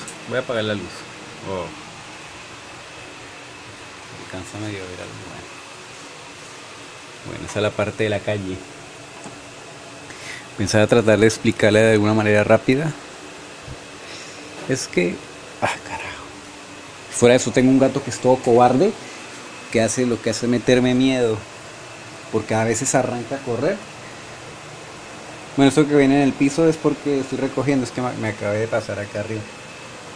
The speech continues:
Pero la habitación es ordenada, miren.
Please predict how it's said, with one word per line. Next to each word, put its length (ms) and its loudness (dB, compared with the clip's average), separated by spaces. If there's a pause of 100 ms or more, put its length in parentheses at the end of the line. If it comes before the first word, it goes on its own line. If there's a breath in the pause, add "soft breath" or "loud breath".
(1200)
Pero 160 6
la 80 8
habitación 420 4
es 140 0
ordenada, 540 2
miren. 260 0